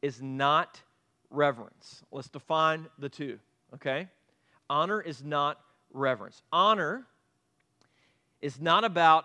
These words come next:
revering people or elevating them to God's position in our lives. That's what reverence is. Reverence is when we, uh, have veneration, which is this moment of profound awe and respect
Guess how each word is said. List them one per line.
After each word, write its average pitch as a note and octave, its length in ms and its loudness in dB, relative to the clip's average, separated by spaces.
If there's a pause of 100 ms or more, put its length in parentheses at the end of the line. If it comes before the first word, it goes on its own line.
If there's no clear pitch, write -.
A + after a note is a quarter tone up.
(140)
revering D#3+ 600 0
people F#3+ 320 -6
or E3 80 0
elevating E3 520 0
them D#3 160 -6
to D3 80 -12
God's D3 300 2
position C#3+ 380 -12
in C#3 60 -12
our C3+ 140 -6
lives. A#2 560 -2 (240)
That's C3 200 -8
what E3 100 -10
reverence E3 540 0
is. G2+ 240 -14
Reverence E3+ 760 -2
is C#3+ 140 -14
when D#3+ 260 -8
we, D#3 300 -4 (400)
uh, C3+ 200 2
have D3+ 260 -2
veneration, E3+ 920 0 (340)
which D3+ 280 -6
is D#3+ 200 -6
this E3 180 -10
moment F3 280 2
of D#3 80 -4
profound D#3 460 -6
awe F3+ 460 6 (360)
and E3 180 -4
respect F#3 840 -2